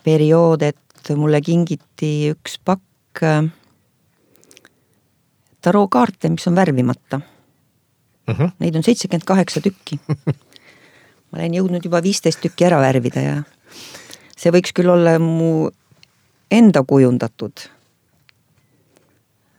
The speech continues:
Speaker 1: äh, pakk. Aga
Speaker 2: Aga see on ka päris huvitav
Speaker 1: see on
Speaker 2: versioon.
Speaker 1: huvitav, et sa näed nii palju vigu, et need on tehtud, äh, arvuti, arvutiga ja kui palju on seal eksitud,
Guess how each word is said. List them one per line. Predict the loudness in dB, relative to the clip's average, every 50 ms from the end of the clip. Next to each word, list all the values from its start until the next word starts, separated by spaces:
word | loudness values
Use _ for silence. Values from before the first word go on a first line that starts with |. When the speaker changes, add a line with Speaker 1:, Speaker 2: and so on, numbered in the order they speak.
| _ -16
Speaker 1:
äh, | -14 -14 -14 -8 -6
pakk. | -8 -8 _ _ -18 -18 -18 -18 -20 -20 _ _ _ _ _ _ _ _ _ _ _ _ _ _ _ _ _ _ _ _ _ _ _ _ _ _ _ _ _ _ _ _ _ _
Aga | -8 -8 -8 -8 -8 -8 -8 -6 -6 -6 -6 -8 -12 _ _ _ _ _ _ _ _ _ _ _ -10
Speaker 2:
Aga | -10 -4
see | -2 -2 -2
on | 0
ka | -2 -4
päris | -4 -4 -6 -4 -4
huvitav | -4 -6 -6 -10
Speaker 1:
see | -12 -12
on | -10
Speaker 2:
versioon. | -6 0 2 4
Speaker 1:
huvitav, | 6 4 4 4 2 0
et | 0 2
sa | 4 4
näed | 6 6 6
nii | 6 6 6
palju | 6 4 6 6
vigu, | 4 4 2 2 2 2
et | 2 2
need | 0 2 2
on | 2 2
tehtud, | 0 -2 -2 -4 -6 -6 -2 0 0
äh, | 2 2 4
arvuti, | 4 2 4 2 0 0 _ 0 2 2 2 4 2 2 2 2 0 0 0 2 2
arvutiga | 2 2 2 0 0 -2 -2 2 2
ja | 2 2
kui | 2 2
palju | 2 2 4 4 2
on | 2 2
seal | 2 2 2 2
eksitud, | 0 0 -4 -4 -4 _ -4 -4 -4 -4